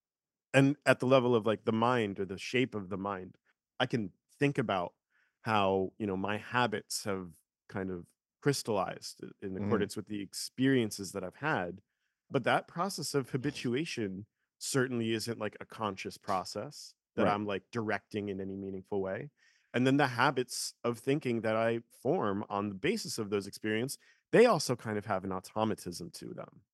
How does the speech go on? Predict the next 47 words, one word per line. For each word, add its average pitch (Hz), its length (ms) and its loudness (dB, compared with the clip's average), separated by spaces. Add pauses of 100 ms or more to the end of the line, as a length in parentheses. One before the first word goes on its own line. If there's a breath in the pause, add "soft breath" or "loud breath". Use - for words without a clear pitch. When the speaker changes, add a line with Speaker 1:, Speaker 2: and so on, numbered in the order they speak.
(280)
Speaker 1:
And 131 140 2
so, 147 140 6
yeah, 131 260 8
there's, 110 500 -2 (520)
yeah, 117 140 6
I 104 60 2
don't 110 100 0
know 104 100 0
if 95 100 -8
this 98 160 -12
is 98 320 -10 (880)
coherent 104 680 0
or 95 80 -6
clear. 90 300 -2
I'm 127 80 6
Speaker 2:
It 127 60 10
Speaker 1:
kind 156 160 10
Speaker 2:
is. - 0 -
Speaker 1:
of, 90 120 -8 (180)
kind 107 140 -2
of 95 60 -4
all 92 120 -2
over 92 140 -6
the 87 80 -18
place. - 260 -16
Yeah. 98 140 -6 (500)
Speaker 2:
I 110 80 8
mean, 123 120 2
Speaker 1:
Yeah. - 80 -10 (300)
Speaker 2:
I, 92 400 2
I, 107 80 2
I, 107 120 -2
I 104 60 -2
mean, 107 140 2
I 104 120 0
think 113 200 -4
that 92 120 -6
that's, - 480 -4 (560)
I 107 60 2
was 110 100 0
just 98 120 -10
thinking 104 220 0
of 90 60 -2
a 82 40 -8
few 107 220 0
things. 85 340 -4
One, 104 600 2